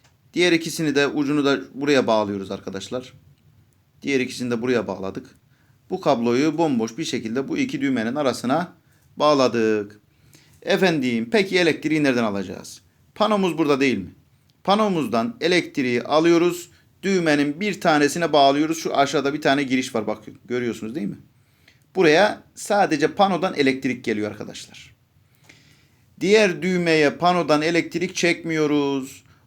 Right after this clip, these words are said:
Bunun elektrik kablosu girecek yerine ne yapacağız arkadaşlar? Bir tane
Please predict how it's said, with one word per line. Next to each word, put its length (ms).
Bunun 480
elektrik 580
kablosu 420
girecek 560
yerine 680
ne 80
yapacağız 540
arkadaşlar? 800
Bir 340
tane 580